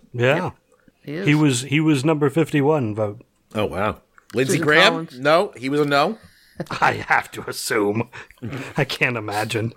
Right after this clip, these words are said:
Speaker 2: No, it's Susan Collins, Lisa Murkowski, and Thom Tillis of North Carolina. He's a new no voter.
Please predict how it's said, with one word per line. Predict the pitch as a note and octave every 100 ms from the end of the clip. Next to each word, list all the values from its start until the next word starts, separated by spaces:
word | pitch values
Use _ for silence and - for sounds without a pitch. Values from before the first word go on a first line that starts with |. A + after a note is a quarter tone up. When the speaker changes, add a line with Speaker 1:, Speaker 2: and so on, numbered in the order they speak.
| _ _ -
Speaker 2:
No, | A#2+ G#2
it's | D3 D3+
Susan | A3 G#3 G3+
Collins, | F#3+ F3+ E3+ E3+ D#3+
Lisa | - D3+ D3+
Murkowski, | F3 - D3+ D3 - D3 C#3+ D3 _ -
and | C#3
Thom | - - F#3+ G3
Tillis | - - E3+ - -
of | C#3
North | C#3 C3+
Carolina. | - D3 C3 B2+ A#2 A#2
He's | - D3
a | B2+
new | B2 B2+ B2+ C3 C3 _ _ _
no | - C3 B2+
voter. | A2 A2 G#2+